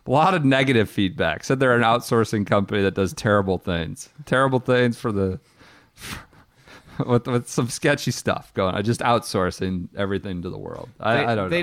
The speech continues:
Speaker 2: don't wanna
Speaker 1: So,
Speaker 2: sponsor the pod, though.
Speaker 1: a lot of Cognizant stuff. I, I looked up their, their, they have, like, a million Twitter followers, which I don't even understand how that happens. It's just some,
Speaker 2: They must
Speaker 1: you
Speaker 2: have
Speaker 1: know,
Speaker 2: paid.
Speaker 1: disembodied company with no voice.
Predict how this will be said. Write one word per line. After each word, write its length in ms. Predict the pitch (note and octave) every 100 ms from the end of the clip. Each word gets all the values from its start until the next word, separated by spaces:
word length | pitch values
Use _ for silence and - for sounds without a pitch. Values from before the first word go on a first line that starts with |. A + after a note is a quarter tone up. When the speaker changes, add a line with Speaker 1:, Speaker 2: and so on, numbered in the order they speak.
| F3+
Speaker 2:
don't 80 | D#3
wanna 180 | D#3+ C#3+
Speaker 1:
So, 60 |
Speaker 2:
sponsor 400 | - C3+ C3+ C3
the 80 | A2+
pod, 380 | - A2 G2 -
though. 180 | - -
Speaker 1:
a 680 | _ _ _ - F3 -
lot 160 | C3 C#3+
of 100 | C3
Cognizant 720 | C3 A#2 G#2+ G2 - F2+ -
stuff. 260 | - - - _ _ _ - - -
I, 100 | D#3+ - F#3+
I 100 | A3+
looked 260 | D4+ F4+ G#4
up 160 | -
their, 400 | - F3+ C#3 - _ -
their, 420 | C#3 C3+ C3 A#2+
they 100 | E3+
have, 180 | F#3 C#4+
like, 140 | E4+ -
a 60 |
million 440 | A3+ D#3 G#3 G#3 D3
Twitter 280 | - D3+ C#3+
followers, 580 | - F2 E2 E2 E2+ -
which 140 | -
I 60 | C4+
don't 120 | D4+
even 160 | F#3 C#3+
understand 440 | C#3 B2+ C#3+ C3+
how 100 | C3
that 180 | B2 G#2
happens. 540 | G#2 A2 A2+ - - -
It's 80 | -
just 200 | A#2+ -
some, 300 | A2+ F#2 - -
Speaker 2:
They 60 |
must 280 | D3+ G#3+ -
Speaker 1:
you 100 | A2
Speaker 2:
have 100 | F#2+
Speaker 1:
know, 60 | F#2+
Speaker 2:
paid. 80 | F#2+
Speaker 1:
disembodied 680 | A#2+ C3 A2 A2 G#2+ F#2+ -
company 460 | B2 A#2 A2 F2+
with 240 | F2+ F2+ -
no 200 | G#2 A2
voice. 540 | F#2 G#2 A2 F#2 -